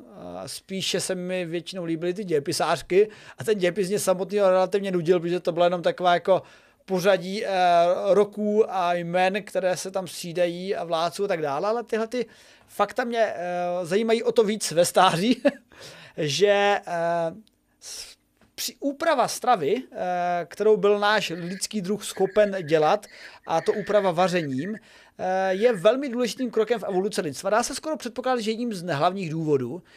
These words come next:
který nás tak trošku oddělil od zvířat, protože ačkoliv třeba můžeme zjistit, že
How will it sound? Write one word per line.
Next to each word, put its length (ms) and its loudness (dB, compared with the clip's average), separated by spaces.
který 220 -6
nás 180 2
tak 100 -2
trošku 280 -4
oddělil 480 2
od 120 -6
zvířat, 440 -8
protože 440 0
ačkoliv 460 -4
třeba 260 -2
můžeme 340 -2
zjistit, 420 -8
že 380 2